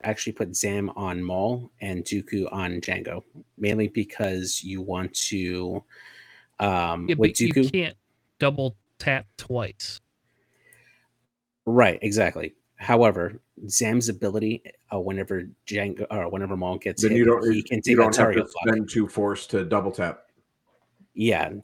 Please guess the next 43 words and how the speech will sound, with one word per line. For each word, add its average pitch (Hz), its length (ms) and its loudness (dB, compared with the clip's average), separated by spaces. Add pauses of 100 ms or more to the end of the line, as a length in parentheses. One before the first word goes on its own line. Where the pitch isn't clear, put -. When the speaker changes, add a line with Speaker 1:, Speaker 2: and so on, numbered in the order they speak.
Speaker 1:
there's 117 240 4
that, 123 380 6
and 117 280 0
you 113 100 2
also 104 200 0
get 101 140 0
a 95 40 -6
target 104 420 -2
lock, 82 240 -8
right, 92 240 -2 (500)
for 113 120 0
those 98 260 -2
initial 98 340 -4
shots - 540 -2 (280)
that 101 280 -4
c-, 107 100 -6
that 95 160 -4
come 95 200 -6
in, 110 200 -4
so - 180 -6
that 95 220 -4 (100)
acts 98 280 -6
as 95 140 -6
another 92 420 -6
mod 90 260 -8
for 92 220 -10
Maul. 95 480 -6 (460)
And 104 100 2
then 98 80 0
on 98 100 -4
top 107 280 0
of 110 60 0
that, 101 300 -4
Dooku's 107 460 -4
ability 101 560 -4
only 101 460 -4
triggers - 580 -2
when 92 140 -6
all 98 200 -6
your 95 120 -2
force - 360 -6
is - 100 -4
fully, 92 560 -10